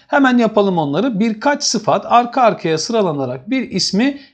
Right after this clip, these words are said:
niteleyebilirler veya belirtebilirler. Yani bir sıf-, bir kelimenin birden fazla, bir varlığın birden fazla özelliği olabilir.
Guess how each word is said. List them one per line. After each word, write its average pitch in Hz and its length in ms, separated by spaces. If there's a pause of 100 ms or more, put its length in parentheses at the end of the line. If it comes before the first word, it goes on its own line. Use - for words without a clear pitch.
niteleyebilirler 214 1080
veya 208 300
belirtebilirler. 180 800
Yani 185 340
bir 240 120
sıf-, - 280
bir 220 200
kelimenin 156 540 (240)
birden 233 280
fazla, 151 480
bir 214 100
varlığın 147 420
birden 185 240
fazla 139 300
özelliği 170 440
olabilir. 143 400